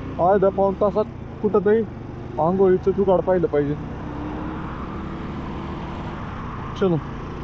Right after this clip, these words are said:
वातावरण क्लिअर झालं, बरोबर साडेनऊ वाजले मला निघायला. आणि इथलं काशी विश्वनाथ मंदिर नव्हे, अं,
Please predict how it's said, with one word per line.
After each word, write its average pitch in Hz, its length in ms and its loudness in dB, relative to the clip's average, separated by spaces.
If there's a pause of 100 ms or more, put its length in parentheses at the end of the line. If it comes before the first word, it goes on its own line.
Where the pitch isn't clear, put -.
(1120)
वातावरण 220 360 4
क्लिअर 233 260 6
झालं, 220 260 4
बरोबर 208 260 4
साडेनऊ 214 460 4
वाजले 214 200 4
मला 208 180 4
निघायला. 175 320 6 (420)
आणि 165 120 0
इथलं 185 200 0
काशी 226 300 0
विश्वनाथ 214 540 2
मंदिर 214 260 2
नव्हे, 220 280 4 (720)
अं, 147 1080 2